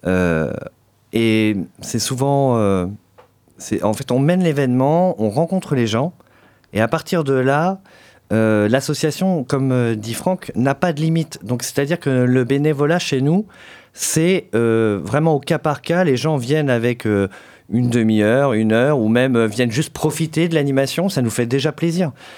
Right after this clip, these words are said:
Euh, y a pas de, on n'a pas de conditionnement à, au bénévolat. On, on le fait vraiment, euh, ça, ça doit rester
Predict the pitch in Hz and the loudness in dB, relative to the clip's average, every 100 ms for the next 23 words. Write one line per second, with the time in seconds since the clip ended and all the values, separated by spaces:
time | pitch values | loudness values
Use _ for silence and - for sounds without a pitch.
0 | - - 107 120 117 113 110 110 - _ | -20 -8 0 2 2 2 0 -2 -8 _
1 | _ _ _ _ 110 151 170 233 202 147 | _ _ _ _ -2 0 0 -2 0 0
2 | 143 143 143 - 147 165 208 - - 165 | 2 2 0 0 0 2 0 -2 -4 -2
3 | 139 143 - 147 139 147 156 156 147 135 | -2 -6 -4 -2 0 2 2 4 4 2
4 | 101 127 143 147 135 135 139 139 139 127 | 2 0 0 0 2 2 2 2 2 0
5 | 117 - - - - 123 - 131 143 - | -2 -10 -20 -10 -2 0 2 0 0 0
6 | 160 147 165 170 185 185 151 135 135 135 | -2 0 0 2 4 4 2 0 0 -2
7 | 98 - 151 - 165 156 165 127 202 - | -4 -2 -2 0 -2 0 0 0 -4 -2
8 | 160 175 | -2 -2